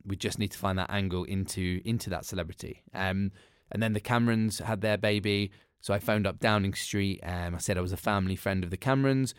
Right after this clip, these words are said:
and I needed to drop off a gift. And I just, we turned up. I went in and I hand delivered, uh, to their assistant a gift on that saying, "The product of the perfect coalition."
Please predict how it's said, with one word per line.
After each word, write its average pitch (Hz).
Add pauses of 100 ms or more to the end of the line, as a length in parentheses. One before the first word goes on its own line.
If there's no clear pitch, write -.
(300)
and 95
I -
needed 95
to 107
drop 110
off 104
a 98
gift. 90 (420)
And 98
I 107
just, 101
we 98
turned 107
up. 135 (600)
I 110
went 104
in 101
and 92
I 95
hand 104
delivered, 92
uh, 90
to -
their 92
assistant -
a 92
gift -
on 92
that 90
saying, 90
"The 87
product 90
of 87
the 87
perfect -
coalition." 123